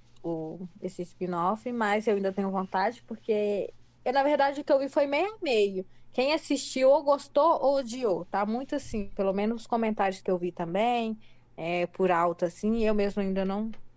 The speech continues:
peguei a série pra assistir. É, teve aí as, envolvendo as polêmicazinhas, né? Envolvendo não só a saída da personagem da Samantha, mas é que todo mundo já sabia que ela nem ia voltar, porque desde a época do filme já tinha aquele quê,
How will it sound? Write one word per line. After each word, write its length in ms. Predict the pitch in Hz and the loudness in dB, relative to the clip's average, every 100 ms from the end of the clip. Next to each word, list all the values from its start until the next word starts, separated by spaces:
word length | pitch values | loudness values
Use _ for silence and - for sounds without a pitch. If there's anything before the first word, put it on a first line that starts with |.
| - | -4
peguei 260 | 214 208 214 | 0 4 4
a 120 | 214 | 2
série 320 | 220 214 208 - | 0 -2 -2 -6
pra 280 | - 220 240 | 0 2 2
assistir. 580 | - 226 - 277 - 160 - - _ _ _ - | 0 -2 -2 -6 -6 -8 -8 -20 _ _ _ -8
É, 280 | 175 180 180 | 0 2 2
teve 260 | 196 185 | 0 2
aí 260 | 208 202 185 | 4 4 4
as, 160 | 185 170 | 2 -2
envolvendo 420 | - 180 175 180 | -4 -2 -2 -2
as 160 | 170 - | -4 -2
polêmicazinhas, 920 | 175 170 165 - 160 160 294 294 226 | -2 -2 -6 -6 -8 -6 -8 -8 -6
né? 120 | 233 | -4
Envolvendo 560 | 233 214 190 175 175 170 - - | -4 -2 -2 -2 -6 -8 -10 -10
não 200 | 196 226 | -2 -2
só 180 | 262 233 | 2 2
a 80 | 202 | 0
saída 400 | - 196 185 180 | 0 -2 0 0
da 260 | 185 175 175 | 0 0 0
personagem 460 | 185 190 175 170 | -4 -4 -6 -4
da 80 | 170 | -8
Samantha, 540 | - 170 208 262 247 | -6 -4 -2 -2 -2
mas 160 | 220 208 | -2 -2
é 40 | |
que 60 | 240 | -2
todo 180 | 320 330 | -2 0
mundo 120 | 381 | 2
já 80 | 359 | 2
sabia 260 | 311 269 | 2 2
que 80 | 277 | 2
ela 100 | 277 | 0
nem 120 | 302 | 2
ia 80 | 349 | 0
voltar, 360 | 330 311 - 165 | 2 0 -2 -6
porque 160 | - | -6
desde 220 | 196 226 285 | -2 0 2
a 140 | 269 | 2
época 240 | 220 - | 0 -2
do 120 | 208 214 | 0 0
filme 320 | 220 226 262 | 0 -6 -2
já 160 | 262 | 0
tinha 300 | 262 - 226 | 0 -2 -6
aquele 240 | 233 226 226 | -2 -4 -4
quê, 380 | - 196 208 | -4 0 0